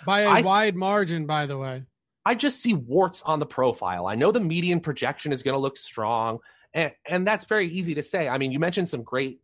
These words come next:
Speaker 2: stat or, uh, some great facts about w-, what we should look for in a Vegas line and about how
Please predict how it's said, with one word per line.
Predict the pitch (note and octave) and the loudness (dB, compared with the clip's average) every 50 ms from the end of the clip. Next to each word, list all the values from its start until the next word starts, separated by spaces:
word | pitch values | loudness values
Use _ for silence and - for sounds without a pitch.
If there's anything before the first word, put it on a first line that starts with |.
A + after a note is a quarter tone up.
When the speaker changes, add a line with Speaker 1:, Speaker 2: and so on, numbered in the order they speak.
| - | -8
Speaker 2:
stat | - - - - B2+ B2+ B2+ - - - | -8 -6 -2 0 0 0 0 -2 -4 -4
or, | - E3+ - - | -4 -4 -2 -4
uh, | F3 | -6
some | D#3 - - E3 D3 | -6 -4 -4 -2 -2
great | - F#3 F#3+ F#3 | 0 0 -2 -2
facts | - - - F3 E3 E3 D#3 - - | -4 0 4 6 6 6 4 0 -2
about | B2+ - A#2 A2+ G#2+ | 2 2 4 2 2
w-, | D#2 G#2 G#2+ A2 A#2+ _ - | 0 -4 -10 -14 -16 _ -18
what | A#2+ A#2+ A#2 A#2 B2+ D3+ D#3 - | -16 -12 -6 0 2 2 2 2
we | C3+ D#3 D3 | -2 -6 -6
should | - - A#2+ A2+ A2+ | -4 -6 -6 -4 -4
look | C3 C3+ - | -6 -6 -6
for | - - C3+ C3+ C3+ | -6 -4 0 0 0
in | |
a | A#2+ G2+ | 0 0
Vegas | A2 A#2+ B2 A#2 A#2 - - - | 0 0 0 0 -2 -6 -4 -4
line | A2+ A#2 A#2 C3 A#2+ | -2 0 0 0 0
and | G#2+ G#2 | -2 -2
about | G2+ G2+ G2+ - | -2 -2 -2 -2
how | - - B2 A2+ G#2+ A2 A2 | 2 4 4 6 6 4 2